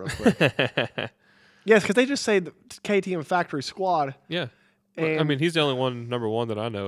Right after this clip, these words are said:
Speaker 2: of. But
Speaker 1: Yeah, but, uh, like, on the East Coast, what if somebody from the West Coast is coming over?
Speaker 2: Yeah, may-, maybe.
Speaker 1: He's a
Speaker 2: Uh-huh.
Speaker 1: Red Bull rider, too.
Speaker 2: Uh-huh.
Speaker 1: I don't know.
Speaker 2: <coughs>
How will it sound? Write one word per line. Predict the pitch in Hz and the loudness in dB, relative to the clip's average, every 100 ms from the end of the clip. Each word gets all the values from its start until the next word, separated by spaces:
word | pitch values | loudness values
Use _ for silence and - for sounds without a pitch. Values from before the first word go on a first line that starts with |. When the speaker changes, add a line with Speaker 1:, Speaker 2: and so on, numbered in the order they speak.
| 101 | -6
Speaker 2:
of. | 101 | -8
But | - - | -10 -8
Speaker 1:
Yeah, | 233 226 | 4 4
but, | 170 - - | 4 -6 -12
uh, | 139 | -2
like, | 185 175 - | 2 2 2
on | 175 | 0
the | 147 | 0
East | 180 143 | -4 -4
Coast, | - 247 151 | -2 -2 0
what | 196 | 2
if | 180 | 2
somebody | - 175 156 | 2 0 0
from | 156 | -2
the | 139 | -2
West | 180 226 | 0 0
Coast | 143 131 | -4 -4
is | 123 | -8
coming | - 131 123 | -8 -8 -4
over? | 117 113 107 | -4 -4 -4
Speaker 2:
Yeah, | 101 117 _ _ - 110 | -6 -8 _ _ -12 -10
may-, | 107 104 _ - | -10 -14 _ -12
maybe. | 104 107 113 - | -8 -8 -10 -2
Speaker 1:
He's | 247 | 0
a | 226 | 4
Speaker 2:
Uh-huh. | 180 | 2
Speaker 1:
Red | 156 | 2
Bull | 127 | -2
rider, | 120 107 113 | -2 -2 -2
too. | 170 131 113 - | -2 -2 -4 -10
Speaker 2:
Uh-huh. | 104 104 135 - _ _ _ _ _ _ _ _ _ _ _ - | -10 -10 -14 -18 _ _ _ _ _ _ _ _ _ _ _ 4
Speaker 1:
I | 220 | 6
don't | 202 | 6
know. | 123 - - - - - - 932 855 | 0 -8 -20 -20 -12 -10 -10 -16 4
Speaker 2:
<coughs> | 269 240 | 6 6